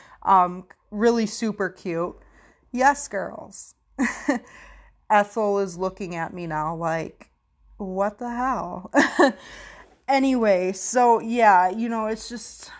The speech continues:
watching a shit ton of T V shows, and it's like I find one show and I get into it, and then it's like, "Okay, I wanna start something else," and then it's, suddenly you just get yourself, like,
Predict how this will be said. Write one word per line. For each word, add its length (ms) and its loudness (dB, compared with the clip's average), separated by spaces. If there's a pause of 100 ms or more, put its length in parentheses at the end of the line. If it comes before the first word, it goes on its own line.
(100)
watching 500 -4
a 100 -6 (200)
shit 400 -8
ton 200 -6
of 140 -8
T 200 -8
V 200 -8
shows, 520 -2
and 100 -4
it's 180 -8
like 220 0
I 120 2
find 440 0
one 260 -2
show 560 0
and 160 -6
I 100 -2
get 200 -6
into 400 -6
it, 180 -2
and 100 -8
then 120 -6
it's 160 -12
like, 180 -4
"Okay, 320 -2
I 80 2
wanna 240 -4
start 320 -6
something 380 -10
else," 340 0
and 100 -6
then 180 -6
it's, 220 -16 (420)
suddenly 420 2
you 120 -2
just 380 -6
get 240 -8
yourself, 640 -2
like, 300 0